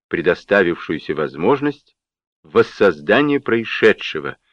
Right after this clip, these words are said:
прежде чем тело будет погребено.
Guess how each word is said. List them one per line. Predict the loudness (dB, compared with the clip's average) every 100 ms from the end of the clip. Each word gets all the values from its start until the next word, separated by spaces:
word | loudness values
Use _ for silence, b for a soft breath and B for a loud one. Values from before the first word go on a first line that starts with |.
| _ -6
прежде | 2 4 4 -4
чем | -6 -6 -4
тело | -2 -2 -2
будет | -6 -10 -10
погребено. | -12 -12 -14 -14 -14 -18